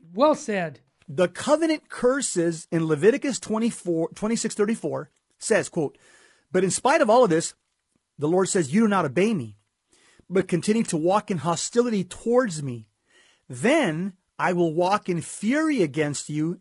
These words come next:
Speaker 2: and I, even I, will punish you sevenfold for your sins. I will lay waste the land. It shall lie desolate.'" Close quote. The message from God is stark and a simple one.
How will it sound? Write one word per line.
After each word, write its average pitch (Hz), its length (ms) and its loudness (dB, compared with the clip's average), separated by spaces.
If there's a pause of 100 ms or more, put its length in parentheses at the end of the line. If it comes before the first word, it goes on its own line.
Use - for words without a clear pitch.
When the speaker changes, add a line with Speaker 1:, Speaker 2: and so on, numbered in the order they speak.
Speaker 2:
and 147 260 -4
I, 180 600 0
even 190 320 0
I, 220 340 4 (640)
will 139 140 -4
punish 254 600 0
you 226 200 4
sevenfold 196 1000 4
for 170 160 -4
your 151 160 0
sins. 147 600 -4 (500)
I 220 300 6
will 160 380 0
lay 233 300 4
waste 214 760 0
the 143 180 0
land. 214 600 -2 (420)
It 202 240 6
shall 147 360 -2
lie 180 360 0
desolate.'" 143 680 -2 (300)
Close 185 360 2
quote. 139 320 -6 (440)
The 156 80 0
message 247 360 2
from 185 180 0
God 214 240 4
is 165 80 -2
stark 220 400 0
and 160 100 0
a 147 40 -2
simple 208 440 0
one. 143 220 -2